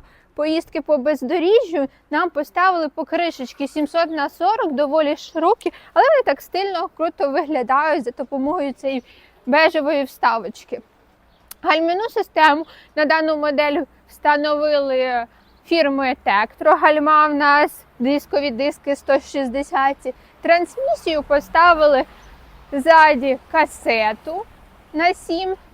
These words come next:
фірми Sunrun та задній перемикач базового класу Shimano Tourne. Ручечка перемикання в нас монеточка така, також від бренду Shimano. Доволі, е, зручне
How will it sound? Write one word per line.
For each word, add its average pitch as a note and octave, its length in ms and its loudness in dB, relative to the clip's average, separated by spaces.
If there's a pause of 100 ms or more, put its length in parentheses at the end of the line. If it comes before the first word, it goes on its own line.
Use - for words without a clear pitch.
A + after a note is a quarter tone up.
фірми F4 260 -2 (140)
Sunrun E4+ 480 -4
та F#4+ 80 0 (160)
задній F4+ 340 -4
перемикач D#4+ 720 -4 (360)
базового D4 460 2
класу E4+ 480 -2
Shimano D4 600 -4
Tourne. A#3 320 -8 (340)
Ручечка G4 480 -4
перемикання F#4+ 920 -6
в C#4 60 -6
нас D4+ 360 -8
монеточка C4 720 -4
така, B3 360 -6 (220)
також C4+ 440 -2
від C#4+ 500 -4
бренду C4+ 380 0
Shimano. C4 640 -6 (600)
Доволі, F4+ 760 4 (240)
е, D#4+ 360 6
зручне F4+ 680 0